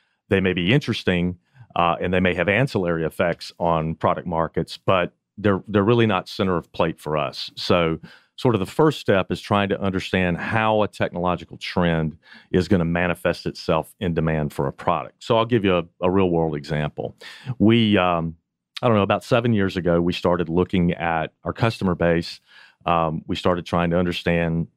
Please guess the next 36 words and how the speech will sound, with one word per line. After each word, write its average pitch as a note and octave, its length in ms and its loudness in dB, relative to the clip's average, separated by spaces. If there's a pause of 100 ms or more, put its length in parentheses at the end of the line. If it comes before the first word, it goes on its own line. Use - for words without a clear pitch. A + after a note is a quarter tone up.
(140)
you F#2+ 80 2
know, E2 100 2
key A2 200 0
technologies F2 680 0
that E2 120 2
our E2 80 0
customer E2+ 340 -4
base D#2 320 -4
was, D2+ 300 -4 (100)
uh, F2 260 -4
was F2 180 2
embracing. E2+ 600 0 (540)
And F2 460 2
we F2+ 380 0 (200)
happened F#2 360 -2
to F2+ 260 2
stumble F#2+ 320 2
onto F#2 200 0
the G2+ 80 0
lighting A2 300 2
market. C#2+ 320 -10 (420)
Uh, D#2+ 380 0
the D2+ 120 -2
li-, E2 140 2
there's E2+ 160 0
been F#2 120 2
a F2 60 2
tremendous G2+ 400 2
amount F#2 300 0
of, - 160 -8
of F2 100 0
innovation F2+ 400 2
in E2 60 0
the E2+ 60 0
lighting E2 300 0
market D#2+ 440 0